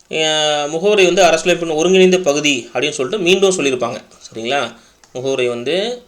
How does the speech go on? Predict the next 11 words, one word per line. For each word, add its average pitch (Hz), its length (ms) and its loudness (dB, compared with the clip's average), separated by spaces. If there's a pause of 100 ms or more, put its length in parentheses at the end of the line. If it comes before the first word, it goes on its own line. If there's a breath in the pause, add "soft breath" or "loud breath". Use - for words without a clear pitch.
ஒரு 131 360 -4
அரசியலமைப்போட 139 1160 -2
ஒருங்-, 131 420 -6
நம்மளுடைய 127 340 -2
அரசியலமைப்போட 131 720 -4
ஒருங்கிணைந்த 139 600 -4
பகுதி. 117 680 -6 (1040 loud breath)
சரிங்களா? 120 300 -6
அரசியலமைப்பின் 120 680 -6
ஒருங்கிணைந்த 131 800 -8
பகுதி 120 540 -4